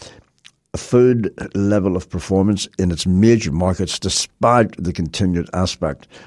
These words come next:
or impact rather, of the covid nineteen, uh, you know, pandemic. The report also confirmed that the company's long-standing building, uh, contract with, uh, Irish Distillers was terminated in February twenty twenty-two, uh, earlier than expected, with bottling now being conducted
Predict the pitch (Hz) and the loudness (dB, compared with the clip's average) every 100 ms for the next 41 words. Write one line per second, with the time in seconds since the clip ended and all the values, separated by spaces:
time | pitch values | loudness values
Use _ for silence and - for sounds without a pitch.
0 | - _ _ 92 85 95 110 104 82 80 | -20 _ _ -2 0 0 2 0 0 -2
1 | 82 76 80 85 - 85 76 82 80 73 | -2 -4 -8 -8 -6 -6 -6 -6 -8 -6
2 | 90 82 80 80 78 90 87 85 78 80 | -6 -4 -6 -8 -8 -6 -4 -4 -6 -10
3 | - _ 90 90 90 95 - - 87 80 | -20 _ -6 -4 -4 -8 -10 -4 -2 0
4 | 92 87 - - - - - 98 117 135 | 0 -2 -6 -20 -20 -20 -6 -2 4 6
5 | 123 107 98 71 90 92 87 67 78 123 | 6 4 0 -4 -2 0 0 -4 -4 -4
6 | 101 87 98 123 147 135 - 101 82 80 | -4 -2 2 4 4 2 2 0 0 -2
7 | 101 92 85 82 - - 87 87 95 95 | -2 0 -2 -6 -8 -4 -2 -2 -4 -2
8 | 98 92 87 - - - - - - - | -2 -2 -4 -10 -20 -20 -20 -20 -10 -2
9 | - 101 92 95 - 113 113 104 101 101 | 2 2 0 -2 0 2 4 4 2 0
10 | 98 92 85 - 143 143 117 98 82 - | 0 0 -4 0 2 4 6 4 2 0
11 | 98 101 104 104 - 90 85 80 95 90 | 2 4 4 2 -2 -6 -6 -4 -2 -2
12 | - 113 123 123 - - - - 95 95 | 0 2 2 -4 -16 -20 -20 -6 0 4
13 | - 101 98 98 92 92 90 - 90 95 | 4 4 4 4 4 2 0 -2 -4 -2
14 | 90 92 135 120 101 87 90 90 87 78 | -4 2 2 2 0 0 0 0 -2 -2
15 | - 87 104 104 92 | -4 0 0 2 0